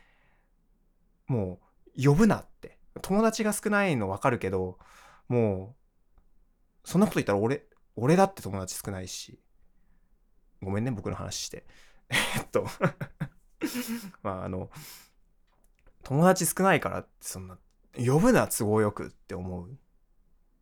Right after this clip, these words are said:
ですよね。まあ、過去の私の振る舞い、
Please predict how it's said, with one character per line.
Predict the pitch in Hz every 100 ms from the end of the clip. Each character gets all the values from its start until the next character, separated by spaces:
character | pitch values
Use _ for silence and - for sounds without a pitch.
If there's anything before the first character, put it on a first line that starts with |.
| _ _ _
で | 92
す | - 87
よ | 85
ね。 | 95 107 113 117 113 139 _ _ _ _ _ _ _ _ _ _ _ _ _ _ _ _ _ _ _ _ _ _ _ _ - - _ _ _ _
ま | -
あ、 | -
過 | - 175
去 | 156
の | 104
私 | 98 117 - 117
の | 117
振 | 110 -
る | 107
舞 | 107 107
い、 | 117